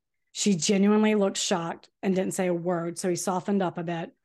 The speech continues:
and reminded her that he wasn't mad at her, but wanted to know why she was doing this, to which she replied, "No, no, none ya."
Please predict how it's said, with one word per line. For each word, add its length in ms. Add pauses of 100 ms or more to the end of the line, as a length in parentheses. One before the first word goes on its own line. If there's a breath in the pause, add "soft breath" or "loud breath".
(320)
and 100
reminded 380
her 140
that 160
he 160
wasn't 280
mad 200
at 100
her, 200
but 180
wanted 300
to 120
know 300 (160)
why 260
she 160
was 120
doing 280
this, 380 (120)
to 120
which 160
she 120
replied, 540 (240)
"No, 480 (480)
no, 480
none 340
ya." 180